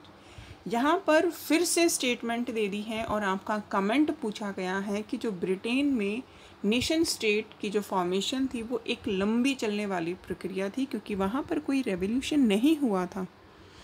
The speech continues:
जब मैंने video बनाई थी तब मैंने आपको समझाया था,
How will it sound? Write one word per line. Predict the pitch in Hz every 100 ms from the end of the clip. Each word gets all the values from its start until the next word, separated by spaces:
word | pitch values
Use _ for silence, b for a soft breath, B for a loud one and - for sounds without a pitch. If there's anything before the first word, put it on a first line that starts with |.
| B -
जब | - 196
मैंने | 220 240 269
video | 185 175 185 247 - -
बनाई | 180 170 175 214
थी | 269 269
तब | 262
मैंने | 240 196
आपको | 190 196 -
समझाया | 269 202 185 202 190 214
था, | 240 269